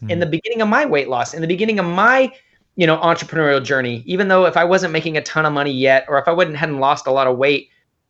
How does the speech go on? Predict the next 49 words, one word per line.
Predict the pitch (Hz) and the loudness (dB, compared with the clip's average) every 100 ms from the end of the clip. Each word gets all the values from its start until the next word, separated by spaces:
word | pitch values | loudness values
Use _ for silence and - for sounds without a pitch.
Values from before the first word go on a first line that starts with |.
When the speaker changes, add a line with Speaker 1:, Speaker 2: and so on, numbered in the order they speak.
| _ _ _ | _ _ _
Speaker 1:
if | 165 | -2
I've | 185 208 170 | 0 0 -2
lost | 160 175 190 - | 0 2 2 0
five | 160 165 165 | 0 0 -2
pounds | - 170 147 | -4 -4 0
or | 143 | 0
I've | 143 | 0
made | 139 139 156 156 | -4 -6 -6 -4
five | 143 147 - | 0 0 0
dollars | 131 151 131 131 127 | -2 0 0 -2 -4
or, | 120 120 120 123 | -6 -6 -12 -16
you | _ 165 | _ -8
know, | 139 | -2
whatever | 147 151 | 0 2
analogy | 135 131 151 127 | 2 2 0 -2
you | |
wanna | 127 | -6
use, | 123 131 139 - _ _ _ _ | -4 -4 -6 -14 _ _ _ _
well, | 156 - | -6 -2
I'm | 175 269 | -2 0
a | 233 | -2
superhero | - - 330 175 147 165 160 | -4 -2 0 0 0 2 2
to | - | 0
the | 160 | -6
person | - 202 180 | -2 -2 -2
on | 156 | -2
their | 139 | -2
couch | - 214 - - | 0 0 0 -6
that's | 147 | -8
just | - 151 - | -2 -4 -2
been | 131 120 _ | -4 -4 _
thinking | 320 339 151 131 | -2 0 -2 0
about | 139 139 131 131 | 0 2 2 0
trying | 147 131 | -4 -2
to | |
make | 131 123 - | -2 -4 -2
five | 123 120 | -2 0
dollars | 123 120 120 117 _ - | 0 0 -4 -6 _ -10
or | 156 | 0
Speaker 2:
Right. | 156 | 0
Speaker 1:
lose | 151 143 - | 0 -4 0
five | 135 127 | 0 0
pounds. | 135 123 120 | -4 -4 -4
And | 156 | -8
Speaker 2:
Mm-hmm. | 143 | -4
Speaker 1:
so | 160 151 151 - _ _ | 0 2 2 0 _ _
that | 170 180 | 0 0
combo | - 202 233 185 151 151 - | -2 0 0 4 4 2 0
of | 139 135 127 | 0 2 -2